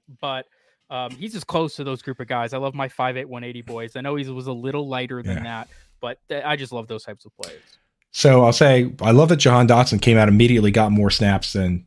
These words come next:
Speaker 2: Curtis Samuel. Like, that's so huge in, in, in, because you look at a guy like Alec Pierce, and he was getting out snapped by Paris Campbell.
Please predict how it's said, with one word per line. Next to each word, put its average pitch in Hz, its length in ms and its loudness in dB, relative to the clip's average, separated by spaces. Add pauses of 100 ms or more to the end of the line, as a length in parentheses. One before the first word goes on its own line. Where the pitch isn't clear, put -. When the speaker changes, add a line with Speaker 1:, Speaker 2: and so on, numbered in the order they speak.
(120)
Speaker 2:
Curtis 101 260 0
Samuel. 87 320 -6 (140)
Like, 98 120 -4
that's 117 200 2
so 120 140 4
huge 95 480 -2 (220)
in, 98 320 0
in, 101 300 -2 (100)
in, 98 240 -2
because 120 320 2
you 123 100 6
look 135 160 6
at 113 260 4
a 117 40 -4
guy 117 140 4
like 110 180 4
Alec 110 220 2
Pierce, 147 460 2 (240)
and 104 220 2
he 127 200 4
was 123 140 6
getting 110 220 4
out 104 140 2
snapped 104 300 0
by 104 100 2
Paris 104 280 0
Campbell. 95 380 -4